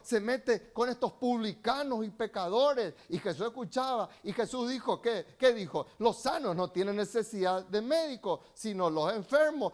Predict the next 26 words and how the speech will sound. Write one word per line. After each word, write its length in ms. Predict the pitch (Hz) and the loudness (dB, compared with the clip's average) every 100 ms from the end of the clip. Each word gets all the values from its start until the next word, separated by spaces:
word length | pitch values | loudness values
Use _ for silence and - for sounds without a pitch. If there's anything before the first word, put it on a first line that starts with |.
| - | -6
Yo 180 | - 208 | 0 2
he 40 | 226 | 2
venido 800 | 240 233 240 180 175 226 - _ _ _ _ _ _ _ _ - | 0 0 0 2 0 -2 -8 _ _ _ _ _ _ _ _ -4
para 260 | 185 196 175 - | 0 0 -2 -6
justamente 680 | 226 220 226 202 190 214 | -6 -2 0 0 -2 -2
traer 240 | 208 185 151 | -2 0 0
esta 200 | 160 196 | 0 -2
sanidad 760 | 185 240 247 262 311 247 139 - _ _ _ _ _ _ | -2 -4 0 2 2 2 -6 -18 _ _ _ _ _ _
y 140 | - 240 | -2 2
para 320 | 233 226 214 | 4 4 6
predicar 580 | 233 233 220 - 226 226 | 4 4 2 4 4 4
el 160 | 233 233 | 4 6
arrepentimiento". 1400 | 233 233 240 254 247 - 269 311 349 330 240 185 113 - _ _ _ _ _ _ | 6 6 6 6 4 4 4 10 10 10 4 -2 -2 -10 _ _ _ _ _ _
Para 260 | - 131 139 | -2 0 2
eso 200 | 233 170 | 0 0
está, 180 | - 147 | -4 -4
eso 120 | 151 | -4
está 120 | 196 | -2
en 80 | 233 | 0
el 60 | 233 | 2
versículo 540 | 214 247 - 247 240 | 0 -2 -6 -4 -2
trece. 440 | 247 285 - 165 - - | 2 2 2 -4 -6 -6
"Yo 180 | 190 277 | 0 2
vengo 360 | 302 302 277 | 2 4 2
para 420 | 269 214 190 262 330 | 4 2 4 8 8
esto". 420 | - - 123 | 6 -6 -12